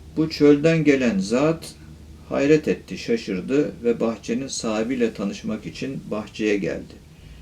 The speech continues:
Ve bahçenin sahibine, "Falanca kişi siz misiniz?"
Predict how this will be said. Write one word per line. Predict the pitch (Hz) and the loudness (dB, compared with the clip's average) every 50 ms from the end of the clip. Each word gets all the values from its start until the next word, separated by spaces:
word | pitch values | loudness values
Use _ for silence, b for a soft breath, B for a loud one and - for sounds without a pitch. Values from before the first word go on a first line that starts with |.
| B B - - - | B B -10 -4 -2
Ve | 127 117 120 | -2 0 2
bahçenin | 123 120 120 120 - - - 120 120 135 147 | 0 0 0 -2 -6 -2 0 0 0 0 -2
sahibine, | 147 - - 120 110 107 104 104 104 101 101 101 123 143 - - - - - - - - - - - - - - - - - - - - - - B B B B B B B B - - - - | -4 -4 -4 -2 -2 -2 -2 -4 -4 -2 -2 -2 0 -2 -4 -6 -8 -14 -18 -20 -20 -20 -20 -20 -20 -20 -20 -20 -20 -20 -20 -20 -20 -20 -20 -20 B B B B B B B B -20 -16 -8 -4
"Falanca | 117 110 123 139 143 135 127 127 123 123 | -2 0 2 2 2 2 0 0 -2 -2
kişi | - - 120 - - 117 | -6 -8 -8 -6 -4 -4
siz | 110 - - - 143 147 | -6 -4 -2 0 0 2
misiniz?" | 147 127 113 - - 101 90 78 - - - - - | 2 0 0 -2 -4 -6 -6 -6 -8 -10 -12 -14 -16